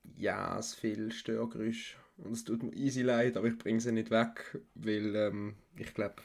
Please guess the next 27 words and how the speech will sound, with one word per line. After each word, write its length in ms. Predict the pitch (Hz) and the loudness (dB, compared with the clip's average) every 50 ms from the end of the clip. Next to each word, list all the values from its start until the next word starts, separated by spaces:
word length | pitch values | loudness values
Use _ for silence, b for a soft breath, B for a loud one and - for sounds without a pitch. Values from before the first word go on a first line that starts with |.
| - - | -12 -8
wir 180 | 120 113 107 | -6 -4 -2
haben 160 | 107 107 104 | -2 -4 0
dort 220 | - 113 104 101 - | 0 0 0 0 0
den 100 | 113 113 - | -2 0 0
Nathalie 340 | 107 107 110 - 117 110 | -2 -2 0 2 2 2
nicht 180 | 110 113 113 - | 2 0 0 0
in 80 | 113 113 | -2 -2
den 40 | 113 | 0
Flugmodus 520 | - 113 113 113 - 113 110 104 110 107 - | 0 0 0 0 0 -4 -4 -4 -4 -2 -2
rein 200 | 110 107 107 101 | 0 -2 -2 -2
da. 240 | - 101 101 101 101 B B B B B B B B B B B B B B B | -4 -4 -4 -4 -6 B B B B B B B B B B B B B B B
Und 120 | - 107 107 | -6 -2 0
so 100 | - 107 | 2 2
alle 100 | 104 104 | 2 4
fünf 260 | 110 117 110 107 - | 2 2 0 2 2
Minuten 560 | 113 113 113 113 113 - - 117 113 113 113 B B B B B B B B B B | 4 4 4 4 4 6 6 6 6 6 2 B B B B B B B B B B
tut 120 | - 117 113 | -2 -2 0
es 80 | - | 0
ein 60 | 117 | -2
bisschen 160 | 113 - 113 113 | 0 2 0 0
stören. 460 | - - 107 107 110 110 110 104 98 B B B B B - - - - - - - - - - - - - - - | 2 2 2 4 4 4 2 0 -2 B B B B B -20 -20 -20 -20 -20 -20 -10 -10 -10 -10 -10 -16 -20 -6 2
Wir 120 | 117 117 117 | 6 8 8
werden 240 | 120 120 117 127 | 8 8 8 6
daraus 200 | 117 120 123 117 | 4 4 2 4
lernen 500 | 120 120 120 123 135 143 151 151 151 151 139 - - - - - - - - - - - _ - - | 6 6 8 8 8 8 8 6 6 6 2 -2 -10 -20 -20 -20 -20 -20 -20 -20 -20 -20 _ -14 -6
und, 320 | - 110 110 110 110 - - | -4 -2 -2 -2 0 2 2
äh, 300 | 107 107 104 104 107 | 4 4 4 4 2